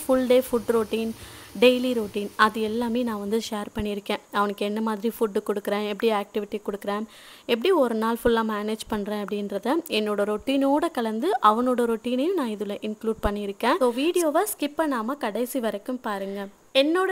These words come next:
டே காலையில ஃபைவ் ஃபார்ட்டிக்கே ஸ்டார்ட் ஆயிடுச்சு. சில நேரங்கள்ல எல்லா ஒர்க்கையும் கம்ப்ளீட் பண்ணிட்டு தூங்குறதுக்கு லேட் நைட் ஆயிரும். அடுத்த நாள் காலையில சுத்தமா எழுந்திருக்கவே முடியாது. ஆனாலும் சமாளிச்சு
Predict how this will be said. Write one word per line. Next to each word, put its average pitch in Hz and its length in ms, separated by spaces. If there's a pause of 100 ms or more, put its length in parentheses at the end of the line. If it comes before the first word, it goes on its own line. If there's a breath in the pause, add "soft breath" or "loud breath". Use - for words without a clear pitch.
டே 302 80 (180)
காலையில 254 460
ஃபைவ் 254 320
ஃபார்ட்டிக்கே 254 640
ஸ்டார்ட் 214 380
ஆயிடுச்சு. 214 360 (480 loud breath)
சில 349 140 (100)
நேரங்கள்ல 339 440 (140)
எல்லா 285 180 (100)
ஒர்க்கையும் 302 340
கம்ப்ளீட் 277 380
பண்ணிட்டு 254 320 (100)
தூங்குறதுக்கு 262 480 (120)
லேட் 240 280
நைட் 269 240
ஆயிரும். 233 400
அடுத்த 220 260
நாள் 240 220
காலையில 226 400
சுத்தமா 254 480
எழுந்திருக்கவே 240 500 (140)
முடியாது. 233 480 (460 loud breath)
ஆனாலும் 330 420
சமாளிச்சு 247 480